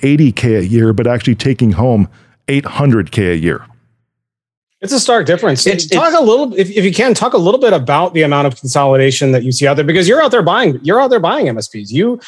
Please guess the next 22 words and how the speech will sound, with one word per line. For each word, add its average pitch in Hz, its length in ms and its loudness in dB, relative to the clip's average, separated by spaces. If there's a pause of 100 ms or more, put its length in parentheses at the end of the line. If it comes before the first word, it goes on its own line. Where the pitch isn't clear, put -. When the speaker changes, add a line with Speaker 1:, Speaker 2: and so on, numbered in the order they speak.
(240)
Speaker 2:
you 202 160 2
know 226 340 4
that, 165 480 -2
that 147 120 0
it's, 151 260 -4
it's 143 160 -4
coming 156 220 0
together, 135 380 0
and 123 260 -4
in 127 160 -6
order 139 220 0
to 131 80 -2
scale 151 540 0
and 135 100 -2
in 135 100 0
order 156 200 0
to 139 60 -2
service 123 300 -4
customers, 117 460 -6
you 120 80 -6
gotta 120 220 -4
be, 117 220 -8